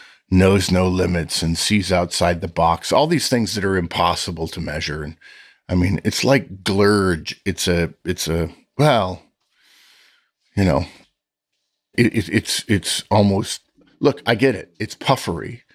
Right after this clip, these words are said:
or it's marketing. You want to tug on people's heartstrings, great. Uh, but you better be able to, you better know how to measure those things. And usually that would be behavior. Um,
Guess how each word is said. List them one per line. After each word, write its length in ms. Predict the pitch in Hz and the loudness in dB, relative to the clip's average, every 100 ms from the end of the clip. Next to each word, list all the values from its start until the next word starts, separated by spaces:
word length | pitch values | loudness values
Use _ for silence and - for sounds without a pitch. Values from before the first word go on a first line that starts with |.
| _ _ - | _ _ 2
or 400 | 104 98 95 - | 4 4 2 0
it's 380 | 95 87 - - - | 0 0 -4 -10 -2
marketing. 720 | 101 104 107 113 - 73 92 | 4 6 6 2 -8 -10 -12
You 180 | 92 117 | -8 -4
want 220 | 95 92 | -2 0
to 200 | 85 - _ _ _ _ _ _ _ _ - | -4 -8 _ _ _ _ _ _ _ _ -2
tug 220 | 110 104 | 0 0
on 140 | 95 90 | -2 -4
people's 300 | 98 85 - | -8 -8 -2
heartstrings, 520 | 95 92 78 73 - | -2 -2 -8 -8 -10
great. 480 | - 80 78 69 - - - - - | -2 0 0 -4 -14 -20 -20 -20 -6
Uh, 240 | 95 85 78 - - | 0 2 2 -4 0
but 160 | 110 - | 2 2
you 80 | 107 | 2
better 240 | 131 139 | 2 0
be 200 | 104 107 | 0 -2
able 200 | 92 90 | -2 -4
to, 180 | 90 - - _ | -6 -8 -16 _
you 160 | 107 117 | 0 2
better 240 | 110 127 101 | 2 2 2
know 140 | 101 | 0
how 140 | 98 87 | 0 0
to 80 | 82 | 2
measure 420 | 87 101 104 92 | 2 2 2 2
those 300 | 80 80 - | 0 -2 -4
things. 580 | 78 69 80 107 107 - | -2 -2 -2 -4 -6 -6
And 160 | 80 85 | 0 2
usually 380 | 90 76 82 - - | 2 0 -2 -4 -6
that 220 | 92 - | -4 -2
would 160 | 80 - | -4 -4
be 180 | 82 | -6
behavior. 640 | - 85 87 87 82 - - - - - - _ - | -6 -4 0 0 0 -4 -12 -20 -20 -20 -20 _ 0
Um, 440 | 87 87 82 | 2 2 0